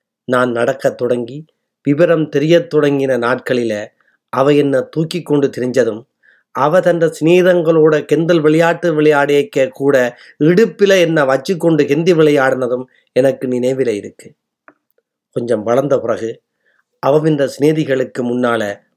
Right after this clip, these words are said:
மாமி என்று கூப்பிட்டால், ஆட்களுக்கு முன்னால மாமி என்று கூப்பிடாது என்று என்னை கிள்ளுவா. ஆட்கள் இல்லாத போது வீட்டிலையும் மாமி என்று சொல்லாமல் ரதி என்று கூப்பிட்டால் அப்பவும் கிள்ளுவா.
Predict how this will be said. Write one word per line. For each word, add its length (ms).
மாமி 320
என்று 280
கூப்பிட்டால், 560
ஆட்களுக்கு 580
முன்னால 380
மாமி 380
என்று 240
கூப்பிடாது 540
என்று 180
என்னை 180
கிள்ளுவா. 400
ஆட்கள் 460
இல்லாத 440
போது 320
வீட்டிலையும் 500
மாமி 320
என்று 220
சொல்லாமல் 540
ரதி 240
என்று 240
கூப்பிட்டால் 580
அப்பவும் 480
கிள்ளுவா. 400